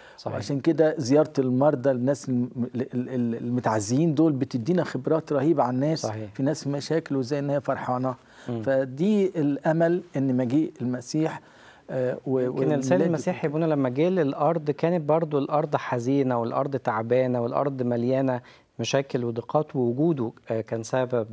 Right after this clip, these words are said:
Speaker 1: آه، فرح.
Speaker 2: بلا شك. يعني
Speaker 1: مم.
Speaker 2: أنا مثلا عايز حد ي-، ي-، ي-، ي-، يفكر في الحتة دي. سمعان الشيخ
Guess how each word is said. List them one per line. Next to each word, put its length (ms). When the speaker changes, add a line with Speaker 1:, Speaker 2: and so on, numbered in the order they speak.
Speaker 1:
آه، 360
فرح. 220
Speaker 2:
بلا 180
شك. 420
يعني 180
Speaker 1:
مم. 60
Speaker 2:
أنا 160
مثلا 380
عايز 380
حد 240
ي-، 240
ي-، 40
ي-، 340
ي-، 360
يفكر 360
في 100
الحتة 380
دي. 120
سمعان 380
الشيخ 580